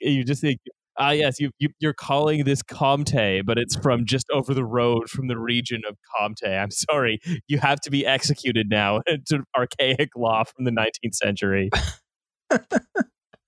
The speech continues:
Speaker 2: Austrian wine exports didn't recover for several years. Like,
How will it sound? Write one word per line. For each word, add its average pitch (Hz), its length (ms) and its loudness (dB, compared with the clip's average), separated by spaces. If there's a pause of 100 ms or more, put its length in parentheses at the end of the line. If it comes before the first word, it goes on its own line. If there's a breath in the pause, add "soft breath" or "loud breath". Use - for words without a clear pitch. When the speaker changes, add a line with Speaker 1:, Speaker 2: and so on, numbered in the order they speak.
(360)
Speaker 2:
Austrian 208 540 2
wine 170 320 2
exports 165 680 0
didn't 160 340 2
recover 143 460 2
for 135 140 -2
several 127 380 2
years. 120 600 2
Like, 120 220 2